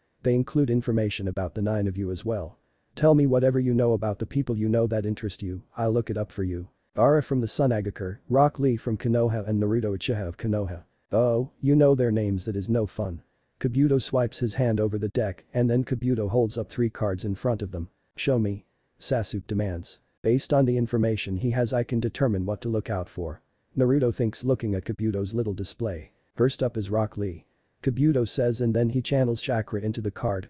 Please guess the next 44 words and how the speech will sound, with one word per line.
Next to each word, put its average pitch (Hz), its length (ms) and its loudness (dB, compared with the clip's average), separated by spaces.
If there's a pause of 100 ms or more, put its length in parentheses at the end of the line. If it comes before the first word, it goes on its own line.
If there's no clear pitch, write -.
and 120 160 0
Rock 139 260 4
Lee's 135 260 2
information 113 580 0
appears, 107 400 -2
as 110 140 -2
well 123 240 4
as 113 140 -2
two 151 180 0
graphs 120 380 0
dictating 127 460 0
his 113 200 0
overall 117 420 2
stats 113 440 -4
and 107 140 0
number 104 260 2
of 87 120 -4
completed 107 480 -2
missions. 98 460 -6 (340)
"He 147 140 2
is 139 140 4
one 143 200 6
year 139 160 2
older 127 280 2
than 107 160 0
you, 95 220 -4 (100)
his 135 200 0
mission 135 320 2
experience 120 600 -2
includes 110 400 -2
twenty 127 320 0
D 113 200 -2
rank 107 300 -2
missions, 101 520 -4 (120)
and 123 140 2
eleven 123 320 2
C 123 260 -2
ranks. 101 320 -2
The 104 120 -6
squad 117 340 -2
leader 101 280 0
is 92 120 -4
Might 107 240 -2
Guy. 87 320 -6